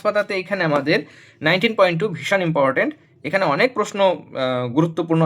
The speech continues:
আছে, আমি সব মার্ক করে দিয়েছি, দেখতে পাচ্ছ, কেমন? এবার এর মধ্যে দেখো অনেকগুলো প্রশ্ন আছে, তার মধ্যে এটা ডাবল স্টার দেওয়া হয়েছে, এটা ডাবল স্টার দেওয়া হয়েছে, এগুলো ভালো করে প্র্যাকটিস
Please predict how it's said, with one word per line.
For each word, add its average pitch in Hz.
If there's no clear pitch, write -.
আছে, 175
আমি 139
সব 175
মার্ক 131
করে 156
দিয়েছি, 147
দেখতে -
পাচ্ছ, 135
কেমন? 175
এবার 196
এর 233
মধ্যে 175
দেখো 151
অনেকগুলো 220
প্রশ্ন 208
আছে, 196
তার 170
মধ্যে 180
এটা 180
ডাবল 170
স্টার 175
দেওয়া 160
হয়েছে, 165
এটা 151
ডাবল 151
স্টার 147
দেওয়া 156
হয়েছে, 170
এগুলো 170
ভালো 117
করে 123
প্র্যাকটিস 107